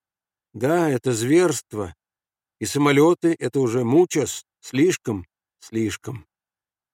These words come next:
Но мы могли бы сделать все сами и почти без потерь, будь у нас миномет Стокса. Два мула для перевозки снарядов и один мул с минометом, притороченным к вьючному седлу.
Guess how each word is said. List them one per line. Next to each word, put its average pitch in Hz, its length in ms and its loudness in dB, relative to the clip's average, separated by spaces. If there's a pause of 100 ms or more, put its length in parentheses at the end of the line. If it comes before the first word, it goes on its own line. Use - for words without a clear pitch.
(380)
Но 110 80 -2
мы 160 140 6
могли 185 280 4
бы 185 120 6
сделать 127 420 2
все 117 220 -2
сами 160 420 0
и - 20 -2
почти - 360 -4
без 117 180 -2
потерь, 147 480 2 (360)
будь 131 200 0
у 143 60 0
нас 143 260 0
миномет 127 460 0
Стокса. - 560 -6 (640)
Два 165 260 2
мула 156 360 4
для 131 140 -2
перевозки 139 520 0
снарядов 143 640 -2 (260)
и 117 60 -2
один 139 340 2
мул 139 280 2
с - 100 -12
минометом, 165 640 0 (260)
притороченным 147 640 0
к - 140 -20
вьючному 127 560 -4
седлу. 131 460 0